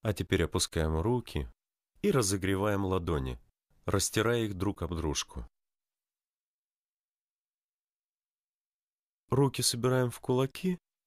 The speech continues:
и средние фаланги больших пальцев подносим к закрытым векам, не касаясь глаз,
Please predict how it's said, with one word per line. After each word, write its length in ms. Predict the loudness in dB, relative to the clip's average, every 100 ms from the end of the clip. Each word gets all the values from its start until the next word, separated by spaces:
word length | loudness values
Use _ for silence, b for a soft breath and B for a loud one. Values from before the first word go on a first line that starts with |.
| _ _ 0
и 100 | 4
средние 680 | 4 4 4 4 2 2
фаланги 680 | 0 -2 0 2 2 0 0
больших 540 | 0 0 2 0 -4 -6
пальцев 580 | -4 -4 -2 -2 -4 -8 _ _ _ _ 0
подносим 640 | 0 2 0 0 -2 -4 -6
к 220 | -10 -2
закрытым 760 | 2 2 2 0 0 2 0 0
векам, 560 | 0 0 0 -6 -8 -16 _ _ _ _ _ 0
не 200 | 4 4
касаясь 580 | 4 2 2 2 0 -2
глаз, 540 | 0 0 -2 -6